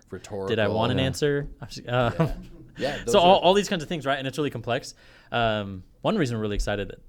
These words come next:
Speaker 2: Chris is with us, he, like, is a linguistics guy.
Speaker 1: Mm-hmm.
Speaker 2: So a lot of kind of the linguistic theory. And then the cool thing with these large language models is they're like, right, somebody spends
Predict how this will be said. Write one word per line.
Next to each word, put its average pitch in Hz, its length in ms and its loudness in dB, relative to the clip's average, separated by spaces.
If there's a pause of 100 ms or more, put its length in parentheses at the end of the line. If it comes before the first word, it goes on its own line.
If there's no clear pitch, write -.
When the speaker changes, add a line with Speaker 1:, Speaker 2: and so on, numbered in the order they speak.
(140)
Speaker 2:
Chris - 220 -6
is 107 100 -12
with 98 120 -10
us, 95 240 -12
he, 117 280 -6
like, 104 300 -6
is 110 140 -12
a 110 40 -10
linguistics 95 680 -14
guy. - 240 -16 (280)
Speaker 1:
Mm-hmm. 87 240 -18 (160)
Speaker 2:
So 101 500 -6
a - 60 -10
lot 104 300 -4
of 101 120 -8
kind 104 160 -8
of 101 60 -8
the 101 60 -10
linguistic 98 480 -12
theory. 107 380 -10
And 120 180 -6
then 110 220 -6 (260)
the 123 80 -8
cool 214 160 -2
thing 135 140 -2
with 120 160 -6
these 107 340 -8
large 117 220 -4
language 120 260 -6
models 95 320 -10
is 90 260 -16
they're 110 100 -12
like, 92 260 -12 (300)
right, 98 200 -12
somebody 117 280 -10
spends 101 580 -14